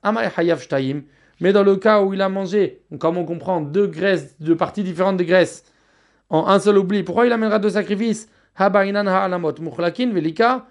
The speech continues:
pourtant on a besoin qu'il y ait des oublis différents, et ce n'est pas le cas. Amar lui a dit, Achab, est-ce qu'il en est de quoi parle-t-on ? Qui doit amener deux sacrifices, Kegon de Achal Helev de Notar,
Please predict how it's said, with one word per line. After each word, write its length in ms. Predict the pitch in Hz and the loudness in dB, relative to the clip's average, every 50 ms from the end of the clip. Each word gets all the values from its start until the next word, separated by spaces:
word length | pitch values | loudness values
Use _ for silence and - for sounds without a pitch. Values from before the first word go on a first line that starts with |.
| _ _ _ | _ _ _
pourtant 260 | - 147 143 196 196 | -12 -10 -6 -4 0
on 60 | 190 | 0
a 60 | 185 | 0
besoin 280 | 180 175 170 190 196 185 | 0 0 -4 -4 -4 -2
qu'il 120 | 143 175 | -2 -4
y 100 | 180 190 | 0 2
ait 220 | 190 180 156 - - _ _ _ | 2 2 2 0 -6 _ _ _
des 180 | 156 147 170 170 | -4 -4 -2 0
oublis 220 | 196 190 175 202 | 0 0 0 -2
différents, 480 | 202 175 185 156 165 143 135 135 139 - | -2 -2 -2 0 0 0 2 0 -2 -2
et 80 | - - | -4 -6
ce 140 | - 160 | -4 -2
n'est 120 | 151 156 156 | -2 -2 0
pas 120 | - 170 | 2 2
le 80 | 170 165 | 0 2
cas. 300 | - 202 220 - - _ _ _ _ _ _ _ _ _ _ _ _ _ _ _ _ _ _ - | 2 0 -2 -2 -10 _ _ _ _ _ _ _ _ _ _ _ _ _ _ _ _ _ _ -2
Amar 260 | 214 226 247 254 262 | 0 0 2 2 2
lui 140 | 262 247 226 | 2 4 2
a 80 | - | 2
dit, 120 | 185 220 262 | 2 0 0
Achab, 320 | 240 - - 233 233 208 220 | -2 0 0 -2 -2 -2 -2
est-ce 200 | 214 202 180 - | -2 -2 -2 -2
qu'il 100 | 220 220 | -2 -2
en 120 | 220 214 | 0 -2
est 160 | 208 180 185 | -2 -4 -4
de 60 | 190 220 | -6 -4
quoi 160 | 214 - 208 | -2 0 0
parle-t-on ? 580 | 180 180 165 160 151 156 226 254 285 294 294 - _ _ _ _ _ _ | 0 0 0 0 0 2 4 4 4 2 0 -10 _ _ _ _ _ _
Qui 80 | - | 2
doit 160 | 165 175 180 | 4 4 4
amener 160 | 180 185 196 190 | 4 2 -2 -2
deux 160 | 170 190 190 | -2 -2 -2
sacrifices, 640 | 165 190 175 151 180 180 196 226 214 220 - - _ _ _ _ _ _ _ _ _ _ _ | -2 -2 -4 -4 -4 -2 -2 -2 -4 -4 -8 -20 _ _ _ _ _ _ _ _ _ _ _
Kegon 360 | - 143 143 165 226 240 233 | -4 -2 2 4 4 4 4
de 100 | 220 190 | 2 0
Achal 540 | 180 - 196 220 220 190 175 175 165 170 202 _ _ _ _ _ _ _ _ _ - | 2 2 0 0 2 0 -2 -2 -2 -4 -10 _ _ _ _ _ _ _ _ _ -6
Helev 500 | 143 143 160 185 226 269 285 254 180 143 - _ | -4 -2 0 4 4 4 4 2 -4 -10 -14 _
de 180 | - 147 170 214 | -8 -2 0 2
Notar, 560 | 208 202 190 - - 151 135 131 113 110 _ | 2 2 0 0 0 -2 -2 -2 -4 -8 _